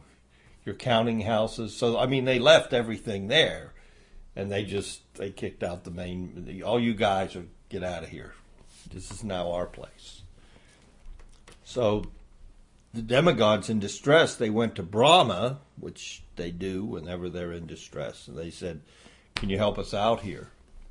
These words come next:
So the first verse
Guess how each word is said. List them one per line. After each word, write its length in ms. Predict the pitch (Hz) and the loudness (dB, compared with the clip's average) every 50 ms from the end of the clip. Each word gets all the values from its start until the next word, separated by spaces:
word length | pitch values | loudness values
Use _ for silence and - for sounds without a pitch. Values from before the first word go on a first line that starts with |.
| - - - - - - - - _ _ _ _ _ _ _ _ _ _ _ _ _ _ - _ _ _ _ _ _ _ _ _ _ - - - _ _ _ _ _ _ _ _ _ | -20 -20 -20 -20 -20 -20 -20 -20 _ _ _ _ _ _ _ _ _ _ _ _ _ _ -20 _ _ _ _ _ _ _ _ _ _ -20 -20 -20 _ _ _ _ _ _ _ _ _
So 680 | - - - - - 113 104 101 101 98 95 95 90 - - _ _ _ _ _ _ _ _ _ _ _ _ _ _ _ _ _ _ - - - - - _ _ _ _ _ _ _ _ _ _ _ _ _ _ _ _ _ _ _ _ _ _ _ _ _ _ _ _ _ _ _ _ _ _ _ _ _ _ _ _ _ _ _ _ _ _ _ _ _ _ _ _ _ _ _ _ _ _ _ _ _ - - _ _ - | -20 -20 -18 -10 -6 -2 0 2 2 2 0 -2 -4 -8 -14 _ _ _ _ _ _ _ _ _ _ _ _ _ _ _ _ _ _ -20 -20 -20 -20 -20 _ _ _ _ _ _ _ _ _ _ _ _ _ _ _ _ _ _ _ _ _ _ _ _ _ _ _ _ _ _ _ _ _ _ _ _ _ _ _ _ _ _ _ _ _ _ _ _ _ _ _ _ _ _ _ _ _ _ _ _ _ -20 -20 _ _ -14
the 60 | 117 | -14
first 400 | - - 143 127 113 - - - | -2 2 2 4 4 2 0 -4
verse 800 | 117 113 123 135 135 131 139 - - - - - - - - - | 0 4 6 6 8 6 4 2 -4 -10 -10 -12 -14 -16 -16 -18